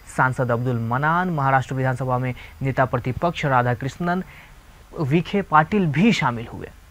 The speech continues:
शिरकत करने वालों में आंध्र प्रदेश के मुख्यमंत्री चंद्रबाबू नायडू,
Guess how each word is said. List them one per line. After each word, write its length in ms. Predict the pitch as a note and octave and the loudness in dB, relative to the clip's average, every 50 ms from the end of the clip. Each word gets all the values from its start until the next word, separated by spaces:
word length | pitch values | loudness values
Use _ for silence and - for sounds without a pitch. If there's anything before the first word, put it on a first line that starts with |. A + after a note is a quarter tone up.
| - - - - - - - - - - | -20 -20 -18 -16 -16 -14 -10 -10 -6 -6
शिरकत 260 | A3+ A#3+ - D#4 - | -6 -4 -6 -4 0
करने 240 | - B3+ A#3+ C4 B3+ | 0 0 2 2 2
वालों 220 | A#3+ A#3 A#3+ B3 | 2 2 2 2
में 100 | A#3+ A#3 | 2 0
आंध्र 280 | - E3+ F#3 G3+ G#3 A3 | 2 2 2 2 2 2
प्रदेश 220 | G#3 F#3+ G3+ F#3+ | 2 2 2 2
के 120 | - G#3 | 2 0
मुख्यमंत्री 440 | G3 F3+ F3 - F#3 F3+ F3+ F3 F3+ | 0 0 0 -2 -2 -2 -2 -2 -4
चंद्रबाबू 480 | - - E3+ D#3+ D3+ D3+ D3+ D#3+ F#3 F#3 | -4 -2 -2 0 2 4 4 4 4 2
नायडू, 520 | D#3+ C#3 C3+ B2+ C#3 D3+ D#3+ G3+ A3 G#3+ | 0 0 0 0 0 0 0 -2 -2 -4